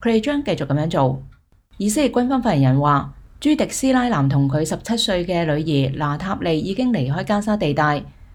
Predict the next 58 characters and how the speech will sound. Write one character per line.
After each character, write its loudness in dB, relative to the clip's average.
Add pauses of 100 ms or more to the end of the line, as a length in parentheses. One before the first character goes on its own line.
哈 -2
馬 0
斯 -2
話 2 (240)
喺 0
與 2
卡 -2
塔 -2
爾 0
政 -2
府 -2
達 0
成 -2
嘅 0
協 -2
議 0
當 2
中， 2 (220)
出 -4
於 2
人 2
道 2
主 -4
義 2
原 2
因 2 (100)
釋 -4
放 -4
咗 -2
佢 0
哋。 2 (580)
美 -4
國 2
總 -2
統 -4
拜 -2
登 -4
喺 -4
與 -2
兩 -4
名 0
獲 0
釋 -6
人 2
質 0 (220)
同 -4
埋 0
佢 -6
哋 -2
嘅 0
親 2
人 0
交 0
談 -2
嘅 0
時 -4
候 2
話， 4